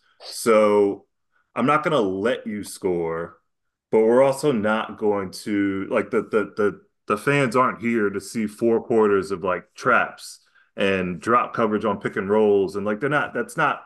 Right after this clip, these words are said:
that's not what they're here for. So, like, if you get a step on the dribble, okay, like, if you're about to go for the dunk, let 'em, let 'em show out. We're not gonna, we're not gonna try to block. We're not gonna put 'em on the ground. Uh,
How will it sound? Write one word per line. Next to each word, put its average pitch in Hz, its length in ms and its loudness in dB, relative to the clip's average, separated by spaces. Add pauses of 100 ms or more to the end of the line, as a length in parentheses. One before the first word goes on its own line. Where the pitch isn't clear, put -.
that's 131 120 -8
not 147 120 -2
what 123 100 -10
they're 110 140 0
here 123 320 -2
for. 104 340 0
So, 104 180 -6
like, 98 280 -2 (320)
if - 380 -6
you 110 440 2
get 120 220 2
a 110 80 4
step 131 380 -2
on 120 100 -2
the 110 80 -2
dribble, 101 560 0
okay, 95 480 -4 (240)
like, 90 140 -6
if 98 100 -18
you're 110 100 0
about 98 200 0
to 95 40 -10
go 101 200 2
for - 120 -6
the 92 80 -8
dunk, 120 320 0 (680)
let 98 180 -2
'em, 101 300 -4
let 98 120 -2
'em 101 80 -4
show 101 280 0
out. 73 280 -8
We're 87 80 -12
not 87 200 -4
gonna, 85 180 -8 (180)
we're 87 80 -14
not 87 160 -6
gonna 87 140 -10
try 85 140 -10
to 82 80 -10
block. 95 340 -2
We're 104 60 -8
not 85 160 -8
gonna 87 100 -10
put 101 160 -6
'em 92 100 -8
on 90 80 -6
the 87 60 -10
ground. 107 460 -2 (400)
Uh, 92 400 0